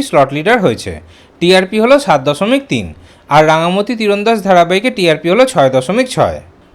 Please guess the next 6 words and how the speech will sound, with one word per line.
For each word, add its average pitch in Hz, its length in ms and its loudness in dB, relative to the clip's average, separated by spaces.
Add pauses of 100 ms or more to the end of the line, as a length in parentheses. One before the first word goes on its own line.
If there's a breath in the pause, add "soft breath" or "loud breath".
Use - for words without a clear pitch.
এরপর 190 400 2
আটটায় 202 460 2
সম্প্রচার 190 460 -2
হওয়া 226 260 4
পরশুরাম 170 520 0
এবং 202 180 0